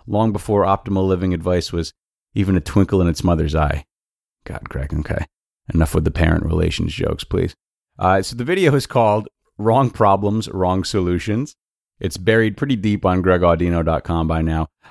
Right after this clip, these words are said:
uh, but you can also just Google it. You can Google Greg Audino, Wrong Problems, Wrong Solutions if you want to. Uh, it talks about how to accurately gauge problems before going about solving them. And, uh, it was actually, it was one of my favorites, and it goes along really well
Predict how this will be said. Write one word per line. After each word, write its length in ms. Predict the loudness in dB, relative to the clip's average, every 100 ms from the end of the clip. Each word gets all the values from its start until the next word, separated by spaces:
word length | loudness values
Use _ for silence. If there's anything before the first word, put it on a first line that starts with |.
| -4
uh, 220 | 2 2
but 220 | 2 0
you 100 | 0
can 100 | 2
also 240 | 2 2 0
just 240 | -2 0
Google 300 | 0 2 2
it. 100 | 0
You 60 | -2
can 180 | -2 -2
Google 340 | -2 -2 -4
Greg 300 | 0 2 4
Audino, 580 | 4 4 2 2 2 2
Wrong 280 | 2 2 0
Problems, 480 | -2 0 -2 -2
Wrong 200 | -2 -2
Solutions 520 | -4 -6 -6 -6 -6 -6
if 80 |
you 100 | -4
want 220 | -4 -4 -4
to. 180 | -6 -6 _ _ _ _
Uh, 180 | -2 0
it 120 | 0 0
talks 280 | 0 0
about 240 | -2 -2 0
how 180 | 0 0
to 120 | 0
accurately 540 | -4 -2 -2 -2 -4
gauge 420 | -4 -4 -4 -6 -2
problems 520 | -2 0 -2 -4 -8 _ _ -12
before 380 | -4 2 2 2
going 320 | 2 2 0
about 260 | -2 -4
solving 440 | -2 -2 -2 -4 -6
them. 240 | -8 -10 -14 -20 -12
And, 240 | -8 -4
uh, 40 | -4
it 80 |
was 120 | -4 -4
actually, 280 | -2 -2
it 40 | -4
was 120 | -2
one 80 | 0
of 60 |
my 100 | 2
favorites, 380 | 2 0 0 -4
and 100 | -6
it 60 | 0
goes 200 | 2 2
along 300 | 2 2 2
really 220 | 2 2
well 340 | 4 2 0